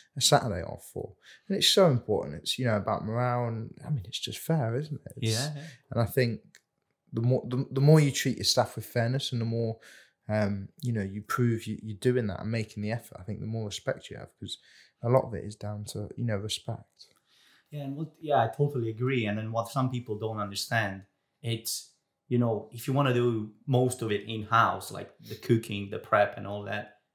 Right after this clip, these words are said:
Speaker 2: it takes time.
Speaker 1: Mm-hmm, mm-hmm.
Speaker 2: Like, how long it takes to reduce the stock from, like, a big pot to
Speaker 1: Mm-hmm.
Speaker 2: a jus, you know, and people sometimes don't even appreciate it, you know, it's just like, "What's this?"
Speaker 1: So we, we've had dishes on the menu before. They take two and a half days, three
Speaker 2: Yeah.
Speaker 1: days to get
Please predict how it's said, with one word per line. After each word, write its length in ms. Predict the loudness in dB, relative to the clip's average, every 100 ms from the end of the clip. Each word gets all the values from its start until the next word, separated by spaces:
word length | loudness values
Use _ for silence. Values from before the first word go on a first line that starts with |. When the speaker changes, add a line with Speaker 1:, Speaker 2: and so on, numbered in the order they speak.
| -4
Speaker 2:
it 160 | -2
takes 360 | 0 0 0 0
time. 400 | 2 2 4 2
Speaker 1:
Mm-hmm, 400 | 0 -6 -10 -12
mm-hmm. 140 | -4
Speaker 2:
Like, 280 | 2 2 0 -12 _ -6
how 260 | 4 8
long 240 | 8 6 6
it 140 | 2
takes 400 | 4 2 2 -4 -4
to 420 | -2 0 0 -2 -8 _
reduce 460 | 0 0 2 0 -2
the 60 | -4
stock 400 | 2 6 6 4
from, 280 | -6 -4
like, 300 | 0 2 2
a 220 | -2 -2 0
big 280 | 0 0 -4
pot 320 | 0 0 0 -2
to 340 | 2 4 2 -2
Speaker 1:
Mm-hmm. 260 | -10 -6
Speaker 2:
a 40 | -2
jus, 360 | 2 2 2 -2 _ _
you 80 | -2
know, 160 | 0 0
and 160 | -2 -6
people 260 | -8 -8 -10
sometimes 400 | -8 -8 -8 -6
don't 120 | -6
even 240 | -6 -8 -10
appreciate 640 | -8 -8 -4 -2 -4 -4
it, 100 | -10
you 120 | -10
know, 100 | -8
it's 120 | -8 -10
just 100 | -12
like, 100 | -12
"What's 200 | -12 -12
this?" 240 | -14 -8
Speaker 1:
So 100 | 0
we, 180 | 6 8
we've 240 | 6 2 0
had 120 | -2
dishes 360 | 2 2 2
on 100 | -4
the 60 | -2
menu 240 | 2 2 0
before. 240 | -6 -8
They 80 | -8
take 320 | -6 -6 -6
two 140 | -4
and 80 | -2
a 40 | -2
half 160 | -4
days, 300 | -2 -2 -2
three 180 | -2 0
Speaker 2:
Yeah. 120 | 2
Speaker 1:
days 180 | 0 -4
to 120 | -6
get 220 | 2 2